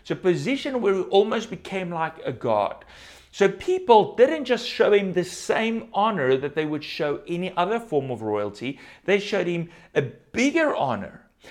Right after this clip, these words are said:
And for Mordecai, this was a problem. Because he was a Jewish man, and the second commandment of the Ten Commandments say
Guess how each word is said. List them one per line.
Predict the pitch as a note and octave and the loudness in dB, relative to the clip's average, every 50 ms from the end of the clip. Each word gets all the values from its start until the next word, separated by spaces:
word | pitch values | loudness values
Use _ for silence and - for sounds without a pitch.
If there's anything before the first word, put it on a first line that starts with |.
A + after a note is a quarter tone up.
| - - - - | -20 -20 -4 2
And | - G#3+ G3+ F3 | 2 2 2 4
for | - A3 G#3+ F#3 | 6 8 8 8
Mordecai, | E3 D#3 D3+ D#3+ F#3+ B3 D#4 F4+ F#4+ F4+ - - - D3+ C3+ C3+ C#3 C#3+ | 8 4 2 4 6 6 6 6 6 4 2 0 -2 -2 0 2 2 0
this | C#3 C3 B2 B2+ E3+ A#3 C#4 C4+ - - | 0 -2 0 4 6 6 6 4 0 -4
was | F#3 G3+ G3+ F#3 E3+ - | 0 2 2 2 0 -2
a | - D#3+ | -4 -4
problem. | - - - - - G3 G3 F#3 F3 D#3 - G#2+ G2+ G2 - - - _ - - - - - _ _ - | -6 -8 -18 -6 0 2 4 4 4 0 -4 -8 -10 -12 -14 -20 -20 _ -20 -20 -20 -20 -20 _ _ -4
Because | G3+ G3 G3 G#3 G3 F3+ - - | -4 -2 0 4 4 4 2 2
he | - - - - C4 C4+ C#4+ | -8 -14 -8 -2 0 2 2
was | D#4 E4 E4 D#4+ D#4+ | 2 2 0 -2 -2
a | C#4 G3 | -4 -6
Jewish | - - - G#3+ A3 A#3 A3 - - | -6 -6 -6 -4 -4 -4 -6 -6 -6
man, | E3+ D3 B2 A2 G#2 G#2 G#2+ A2 - | -4 -2 -2 -2 -2 -2 -6 -6 -4
and | A2+ C#3+ C#3 | -4 -2 -2
the | E3+ D#3+ | -2 -2
second | - - - - - A3 A3+ A3+ - C4+ A#3+ A#3 - - | -4 -6 -10 -4 -2 -2 -2 0 -2 -6 -6 -6 -8 -6
commandment | - G#3 F3+ F3 E3+ F3 F#3+ F#3+ F#3 F3+ - - - G2+ G#2+ - | -6 -4 -4 -2 0 2 2 2 2 0 -4 -10 -10 -10 -6 -6
of | - - - | -6 -6 -6
the | A#2+ A#2+ | -10 -16
Ten | - - F3 F3+ G3+ G#3 | -14 -8 -6 -6 -6 -6
Commandments | G3+ C4+ B3 A#3 G#3 F#3+ F3+ E3 D#3+ D#3 C#3+ - | -6 -6 -4 0 0 0 -2 -2 -6 -10 -10 -6
say | - C3 A#2+ B2+ B2 - | -2 -2 -2 -2 -2 -6